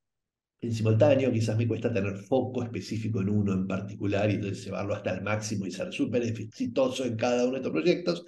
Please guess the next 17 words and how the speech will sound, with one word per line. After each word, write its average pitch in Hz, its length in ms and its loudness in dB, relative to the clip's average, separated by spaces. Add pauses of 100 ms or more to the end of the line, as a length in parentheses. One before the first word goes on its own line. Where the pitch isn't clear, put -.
(240)
porque 190 180 0
son 190 120 4
un 175 60 6
montón 165 220 4
de 175 80 6
pequeños, 123 760 2
<laughs> - 60 -8
de - 580 0
pequeños 127 600 -2
proyectos 101 640 -4 (320)
lindos. 110 680 2 (380)
Pero 139 440 10
yo 156 140 6
te 156 60 6
diría, 135 200 6
a 123 160 8
ver, 101 200 -2